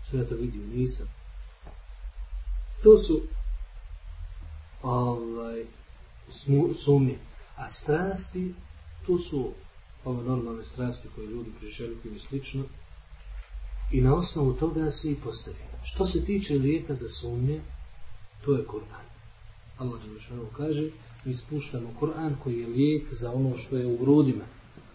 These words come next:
Imate sudur, nema nikakve sumnje. Na prvo što ulazi u to je potiskivanje tih sumnji. Što se tiče strasti, one imaju više načina za liječenje.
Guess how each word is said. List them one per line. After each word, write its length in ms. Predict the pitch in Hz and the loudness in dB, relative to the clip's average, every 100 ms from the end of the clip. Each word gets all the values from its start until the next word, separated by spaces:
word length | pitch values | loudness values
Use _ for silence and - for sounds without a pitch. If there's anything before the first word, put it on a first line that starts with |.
| 131 | 4
Imate 340 | 135 135 117 | 6 6 2
sudur, 600 | - - 104 117 147 165 | -6 -6 -4 4 6 8
nema 280 | 147 143 127 | 10 10 10
nikakve 360 | 151 156 - 123 | 6 4 -4 -8
sumnje. 420 | - 147 165 151 - - - - 131 | -2 4 4 4 -4 -10 -16 -10 2
Na 120 | 131 | 2
prvo 340 | 160 175 156 | 6 6 6
što 180 | 127 135 | 4 4
ulazi 320 | 135 151 123 | 6 6 4
u 100 | 120 - | 0 2
to 140 | 151 | 4
je 140 | 143 127 - | 4 0 -4
potiskivanje 760 | 131 - - 131 139 147 127 120 135 | -8 -6 -10 2 4 6 4 2 2
tih 240 | 127 - | 0 0
sumnji. 420 | - 123 123 117 - - - - - - - - - - - - - - | -2 4 6 6 2 -10 -14 -16 -18 -18 -18 -20 -20 -20 -20 -20 -20 -18
Što 160 | - 151 | -4 -4
se 120 | - | 2
tiče 260 | 208 202 | 2 4
strasti, 840 | 147 - 139 160 180 - 180 175 175 | 0 4 6 8 6 4 2 2 2
one 260 | 151 147 135 | 2 6 6
imaju 280 | 139 131 117 | 8 6 4
više 300 | 127 - 107 | 0 -2 -6
načina 480 | 107 107 113 104 | -6 -6 -8 -10
za 120 | 98 90 | -12 -16
liječenje. 460 | 90 - 123 131 | -16 -14 -4 -4